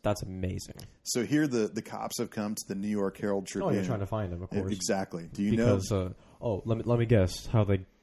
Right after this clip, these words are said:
Speaker 1: caught on. Was he, you know, interviewing someone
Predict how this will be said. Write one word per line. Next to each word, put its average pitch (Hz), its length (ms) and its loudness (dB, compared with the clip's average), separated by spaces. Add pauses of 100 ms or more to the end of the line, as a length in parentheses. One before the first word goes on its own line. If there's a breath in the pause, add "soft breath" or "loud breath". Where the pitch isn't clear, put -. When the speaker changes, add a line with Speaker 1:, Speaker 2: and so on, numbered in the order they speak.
Speaker 1:
caught 104 220 4
on. 90 340 0 (920)
Was 101 160 4
he, 107 100 0 (160)
you 101 180 -2
know, 90 280 -4 (680)
interviewing 117 500 4
someone 160 540 -2